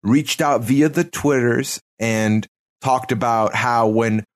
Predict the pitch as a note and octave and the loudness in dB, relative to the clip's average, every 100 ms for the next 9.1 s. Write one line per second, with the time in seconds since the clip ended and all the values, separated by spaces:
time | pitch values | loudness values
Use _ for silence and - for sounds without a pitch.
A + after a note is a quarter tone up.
0 | - A2 C3 C3+ B2+ C3+ B2 G2 A2 A2 | -4 0 2 0 -2 -4 -4 -2 2 2
1 | G#2+ A2 C#3 G3 - A2+ G2+ G2 A2 G#2 | 2 2 0 -2 -2 0 2 0 -4 -4
2 | G2 - - F#2+ F#2 F#2 _ _ A2 A2 | -2 -2 -2 -2 -2 -6 _ _ -2 0
3 | A#2+ A#2 A2 - A2+ - F#3+ F3 A2 F#2 | 0 0 -2 -2 -6 -2 0 2 0 -2
4 | - _ _ - D#3 F3 A2 G2 A2+ G2 | -8 _ _ -2 0 2 0 0 0 0
5 | F#2 F#2+ _ _ _ _ _ _ _ A2 | 0 -4 _ _ _ _ _ _ _ -6
6 | - G3 G3+ A2 G2+ G2 G2 G2+ E2+ - | -2 0 0 0 0 0 -2 -4 -4 -4
7 | G2+ G2 - A2 G2 G#2 G#2+ D3+ A3+ C#4 | -4 -4 -4 -4 -2 0 -2 -4 -2 0
8 | G3+ F#2 - _ _ - - B2 A2+ G#2+ | 2 -2 -6 _ _ -16 -6 -2 0 -2